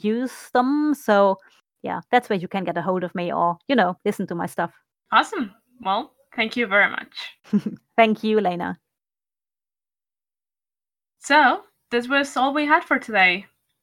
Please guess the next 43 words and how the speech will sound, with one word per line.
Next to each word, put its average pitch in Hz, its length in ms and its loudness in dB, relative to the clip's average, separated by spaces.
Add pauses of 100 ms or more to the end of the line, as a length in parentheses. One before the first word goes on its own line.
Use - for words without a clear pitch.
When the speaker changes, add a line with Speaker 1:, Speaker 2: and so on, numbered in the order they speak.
(140)
Speaker 2:
This 269 120 -2
has 277 160 -2
been 302 260 2
the 294 100 4
last 262 300 4
interview 226 480 0
of 214 80 0
the 208 80 -4
cast 220 320 0
and 233 160 -8
crew 202 460 0
of 208 320 2
The 233 140 0
Crown 214 260 -2
of 226 120 -6
Thorns 302 220 -2
drama. 185 580 -2 (800)
I've 226 160 2
been 226 140 4
honored 294 400 4
to 302 100 -8
get 240 160 0
to 262 80 -6
know 226 160 2
all 214 160 4
of 202 100 -6
these 214 180 -4
amazing 190 380 -4
people 180 380 -8
and 196 120 -4
share 208 220 2
this 196 200 -6
year 269 280 4
of 269 100 -2
experiences 208 680 0
with 202 200 -6
them 180 320 -2
and 190 280 0
everyone 185 320 -2
else 190 200 -2
on 208 100 -8
the 196 60 -14
team. 214 340 -10